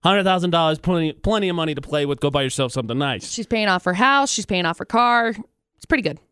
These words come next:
Speaker 1: She,
Speaker 2: Good stuff.
Speaker 1: she's set up. She's good. <laughs> The argument is McCall did something similar for Valentine's Day.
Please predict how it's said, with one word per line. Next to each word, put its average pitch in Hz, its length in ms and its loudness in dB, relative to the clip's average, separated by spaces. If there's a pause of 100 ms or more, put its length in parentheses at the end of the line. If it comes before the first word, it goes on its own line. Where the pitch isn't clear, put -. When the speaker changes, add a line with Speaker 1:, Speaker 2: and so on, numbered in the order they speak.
Speaker 1:
She, - 180 -4
Speaker 2:
Good - 120 0
stuff. 175 140 2
Speaker 1:
she's 160 180 0
set 143 200 2
up. 101 280 -6
She's 180 280 -4
good. 117 340 -2
<laughs> - 60 -20 (960)
The 156 240 2
argument 220 640 4
is 160 420 0 (480)
McCall 151 520 0 (760)
did 117 280 -6
something 147 400 -6
similar 160 340 0
for 160 100 0
Valentine's 143 640 0
Day. 123 360 0